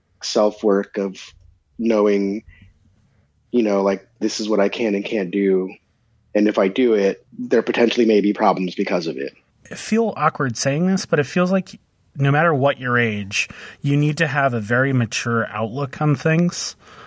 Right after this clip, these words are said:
Speaker 2: uh, in order to accomplish this, I believe, because it's a lot of self-reflection. It's a lot of, like, sacrificing. It's a lot of, I sound like my dad right now, like, a lot of, a lot of <laughs> those things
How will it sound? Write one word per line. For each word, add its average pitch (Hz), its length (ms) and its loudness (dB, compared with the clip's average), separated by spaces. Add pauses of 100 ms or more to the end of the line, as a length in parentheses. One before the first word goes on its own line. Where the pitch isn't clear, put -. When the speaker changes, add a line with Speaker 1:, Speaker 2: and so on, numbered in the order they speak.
(120)
Speaker 2:
uh, 120 300 0
in 147 120 -2
order 165 200 2
to 170 140 -2
accomplish 143 400 -2
this, 101 180 -8
I 110 60 -6
believe, 92 420 -12 (140)
because 120 580 2 (380)
it's 127 140 -2
a 131 60 4
lot 127 180 2
of 139 60 -2
self-reflection. 143 880 -2
It's 117 240 -8
a 123 60 0
lot 117 260 2
of, 127 240 2
like, 117 360 -2 (460)
sacrificing. 127 1080 0
It's - 280 -10
a 120 60 0
lot 117 280 2
of, 113 600 0
I 113 160 -2
sound 113 260 2
like 113 140 0
my 120 100 0
dad 110 260 0
right 110 160 -6
now, 107 380 -6
like, 135 160 2
a 147 40 4
lot 147 200 4
of, 147 180 2
a 139 80 2
lot 147 220 4
of 131 220 0
<laughs> - 20 0
those 139 220 2
things 120 500 0